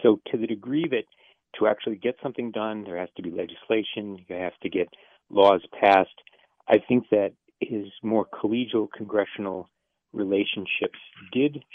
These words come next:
show just in the rhetoric and the body language, you know, that, that was up there. I found it quite striking this morning that when President Trump departed, that the Senate Majority Leader and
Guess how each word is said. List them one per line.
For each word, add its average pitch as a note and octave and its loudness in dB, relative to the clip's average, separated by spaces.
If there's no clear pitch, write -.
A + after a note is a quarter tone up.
show F#2 4
just G2+ -6
in F#2 -6
the F#2+ 6
rhetoric A2 2
and G#2+ 0
the F2+ -4
body A#2+ 2
language, E2+ -6
you G2 -6
know, F2+ -10
that, F2+ -8
that F#2 2
was F2 -8
up F#2 -4
there. F2 -2
I - -4
found A2+ 6
it G2 -4
quite G#2 0
striking G2+ -2
this F#2+ 0
morning F#2+ -2
that F#2 -4
when F#2+ -4
President F#2 0
Trump G2+ -4
departed, G#2 2
that F#2+ -2
the F2+ -4
Senate F#2 0
Majority G2 -2
Leader G#2 -2
and F2 -12